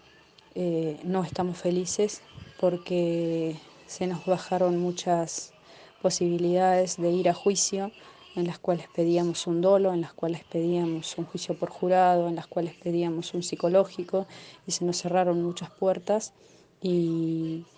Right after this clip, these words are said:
no me dieron muchas posibilidades de, de, de llegar a, a un inicio judicial. Así que,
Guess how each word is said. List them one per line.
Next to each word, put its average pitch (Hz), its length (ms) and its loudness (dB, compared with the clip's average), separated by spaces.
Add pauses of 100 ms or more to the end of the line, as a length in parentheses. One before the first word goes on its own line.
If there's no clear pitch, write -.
(260)
no 180 200 0
me 175 140 4
dieron 175 320 2
muchas 175 260 -2
posibilidades 175 920 2
de, 165 280 -2 (540)
de, 165 500 0 (160)
de 185 140 0
llegar 175 420 2
a, 165 400 -4 (400)
a 185 80 -2
un 180 160 0
inicio 180 340 0
judicial. 190 640 0 (680)
Así 180 340 -4
que, 170 840 0